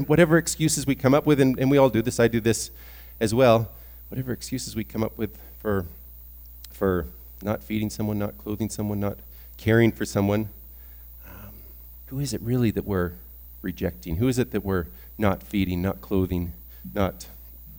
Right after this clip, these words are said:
caring for? Is it Jesus? Um, it might be. And, and here in, in, back in Acts,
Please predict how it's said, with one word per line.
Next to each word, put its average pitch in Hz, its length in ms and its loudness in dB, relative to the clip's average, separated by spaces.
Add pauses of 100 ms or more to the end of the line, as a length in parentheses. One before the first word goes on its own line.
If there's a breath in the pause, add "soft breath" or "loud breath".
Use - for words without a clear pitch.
(160)
caring 101 340 4
for? 87 300 -2 (800)
Is 107 100 -2
it 101 100 0
Jesus? 131 520 4 (1000 loud breath)
Um, 107 420 4 (1300)
it 92 80 -10
might 151 200 2
be. 107 160 0 (200 loud breath)
And, 147 320 8 (240 loud breath)
and 147 140 8
here 190 320 10
in, 156 360 10
in, 139 320 8
back 156 260 8
in 135 80 6
Acts, 147 600 4